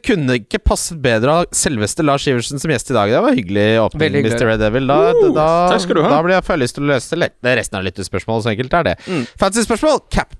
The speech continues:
Speaker 1: kaptein til første runde, ja, det s-, lurer jeg på, så vi, vi slenger den over til deg, Lars. Hvem har du som kaptein i første runde?
Speaker 3: Perkele. Eh,
Speaker 1: Hva sa du?
Speaker 3: hmm.
Speaker 2: Er det poker? Er det det du sier?
Speaker 3: <laughs> Nei, jeg sa,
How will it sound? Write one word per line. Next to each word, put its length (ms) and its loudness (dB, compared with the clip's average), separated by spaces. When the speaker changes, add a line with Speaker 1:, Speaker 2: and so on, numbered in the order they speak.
Speaker 1:
kaptein 460 -2
til 100 -2
første 300 0
runde, 260 0
ja, 160 4
det 220 2
s-, 180 -12
lurer 240 2
jeg 240 2
på, 160 0
så 160 -6
vi, 160 0
vi 240 -8
slenger 380 0
den 100 0
over 160 0
til 80 -4
deg, 160 2
Lars. 320 0
Hvem 240 0
har 80 0
du 160 0
som 160 -6
kaptein 320 -2
i 40 -10
første 280 -2
runde? 240 -2
Speaker 3:
Perkele. 640 -4
Eh, 520 0
Speaker 1:
Hva 120 -8
sa 100 2
du? 60 0
Speaker 3:
hmm. 340 2
Speaker 2:
Er 120 -2
det 40 -2
poker? 380 0
Er 100 0
det 80 0
det 120 0
du 20 -6
sier? 540 -4
Speaker 3:
<laughs> 340 -10
Nei, 140 -2
jeg 80 -4
sa, 120 0